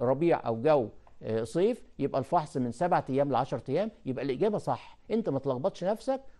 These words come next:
ولازم تفهم عشان تقدر تجاوب كويس. طيب،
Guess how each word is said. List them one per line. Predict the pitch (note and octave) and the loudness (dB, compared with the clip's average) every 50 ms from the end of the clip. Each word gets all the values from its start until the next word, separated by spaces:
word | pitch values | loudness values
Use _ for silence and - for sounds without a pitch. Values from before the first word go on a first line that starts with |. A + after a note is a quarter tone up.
| - C3+ | -2 0
ولازم | C#3+ F3 G#3 F#3 F#3 D#3+ | 2 2 4 2 0 -2
تفهم | - G3 G3+ - - F#3 F#3+ G3 F#3 - - - - _ - - | 0 0 0 0 0 -2 -2 -2 -4 -8 -14 -20 -20 _ -16 -8
عشان | - - A#2 - - F3+ G3 G3+ F#3 - | -4 -4 -4 0 0 2 2 0 0 0
تقدر | F#3+ G3 - D#3 D#3+ E3 D#3+ D3+ | -2 -2 -2 0 0 0 0 0
تجاوب | - - A#2+ B2 C3+ C#3 C#3 C3+ C3 - - | -4 -6 -2 2 4 4 4 2 0 -2 -4
كويس. | A2 F#2+ F#2 F#2 F2+ F2+ - - - - | -6 -6 -6 -6 -10 -12 -12 -16 -16 -12
طيب، | - G2 - | -10 -10 -10